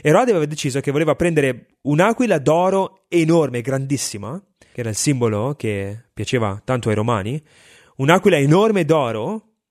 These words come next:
e voleva erigerla sopra la porta del tempio giudeo, ok? Il che non fu accolto molto bene, per usare un eufemismo, perché per gli ebrei era un abominio.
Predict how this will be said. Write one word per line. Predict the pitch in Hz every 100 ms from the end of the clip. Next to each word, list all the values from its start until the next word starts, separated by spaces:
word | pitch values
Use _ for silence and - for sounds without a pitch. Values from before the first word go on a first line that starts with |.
| -
e | 143
voleva | 180 175
erigerla | 156 226 208 160 147
sopra | 143 156 147
la | 147
porta | 185 196 214
del | 208
tempio | - 110 107
giudeo, | 107 113 160 131 - _ _ _ _ _
ok? | - 135 196 202 _ _ _ _ _ _ _ _ _ _ _ _ -
Il | 113
che | 135
non | 123
fu | 120 208 202
accolto | 123 135 117 123
molto | 117 117 120
bene, | 113 113 165 220
per | - 104 101 95 98 _ _ _ _ -
usare | 110 117
un | 110
eufemismo, | 104 113 104 98 151
perché | 190 123
per | 123 135
gli |
ebrei | 160 113
era | 120
un | 113
abominio. | 107 107 127 196 117 95 _